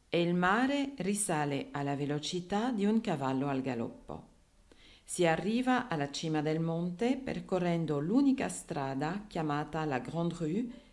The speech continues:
fino all'abbazia. E dall'abbazia la veduta su tutta la baia del Mont Saint-Michel è una meraviglia. La meraviglia, la merveille, è anche il nome che viene dato all'abbazia del Mont Saint-Michel,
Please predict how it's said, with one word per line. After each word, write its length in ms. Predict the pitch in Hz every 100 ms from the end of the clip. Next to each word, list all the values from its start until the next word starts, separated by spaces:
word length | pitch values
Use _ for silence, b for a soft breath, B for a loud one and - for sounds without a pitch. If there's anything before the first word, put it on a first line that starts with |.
| B
fino 380 | - 277 202
all'abbazia. 840 | 165 156 131 131 - 120 95 69 - - - - -
E 100 | -
dall'abbazia 960 | 151 143 143 165 185 - 139 127 139 165
la 160 | - 165
veduta 560 | 156 151 147 131 131 135
su 260 | - 143
tutta 320 | - 240 233
la 100 | 185
baia 460 | 165 147 151 156 151
del 160 | 135 127
Mont 200 | 139 151
Saint-Michel 760 | 156 151 147 - 151 170 208 208 B - -
è 140 | 147 143
una 240 | 147 143
meraviglia. 840 | 147 143 139 127 117 - 104 110 - b b -
La 180 | 127 131
meraviglia, 880 | 139 151 151 175 190 196 226 254 -
la 140 | 143
merveille, 680 | 139 143 139 139 139 160 202 B B B
è 160 | 180
anche 320 | 175 175 175 185
il 140 | 185
nome 640 | 220 151 135 135 151 170 - _ _
che 140 | - 240
viene 300 | 220 165 175
dato 640 | 135 139 - 156 156 -
all'abbazia 640 | 170 165 147 156 - 156
del 160 | 139 135
Mont 160 | 127 135
Saint-Michel, 800 | 117 131 - 135 131 151 185